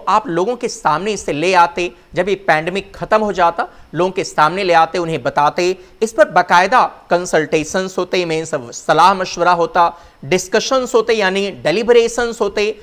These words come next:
अर्थात कहीं कहीं विचार विमर्श होता, बहस होते, इस पर संसद में इस चीज को ले आते, फिर आप इसको करते, तो शायद ये चीजें ट्रांसपेरेंसी शो करती, मीन्स क्या करती, पारदर्शिता, पारदर्शिता शो करते हैं। लेकिन अभी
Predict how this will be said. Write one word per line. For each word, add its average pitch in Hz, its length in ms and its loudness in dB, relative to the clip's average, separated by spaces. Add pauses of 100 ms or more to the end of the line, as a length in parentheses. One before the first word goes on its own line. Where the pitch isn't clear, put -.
(140)
अर्थात 156 420 2
कहीं 208 140 -8
कहीं 190 180 -4
विचार 180 440 2
विमर्श 202 400 -2
होता, 185 300 0 (280)
बहस 175 380 0
होते, 233 320 4
इस 220 120 -8
पर 214 260 0 (220)
संसद 247 500 0
में 269 120 2
इस 240 160 -4
चीज 214 180 -2
को 220 120 0
ले 196 120 2
आते, 165 380 2 (220)
फिर 339 180 0
आप 220 240 4
इसको 208 280 0 (240)
करते, 170 300 0 (200)
तो 156 60 -10
शायद 226 400 -2
ये 202 100 0
चीजें 190 400 -4 (380)
ट्रांसपेरेंसी 185 960 0
शो 135 240 -6
करती, 143 400 -6 (240)
मीन्स 143 140 -8
क्या 175 160 2
करती, 254 400 -4 (380)
पारदर्शिता, 185 680 2 (340)
पारदर्शिता 196 680 2
शो 151 200 -4
करते 127 280 -10
हैं। 117 100 -12 (240)
लेकिन 151 220 -4
अभी 214 420 -2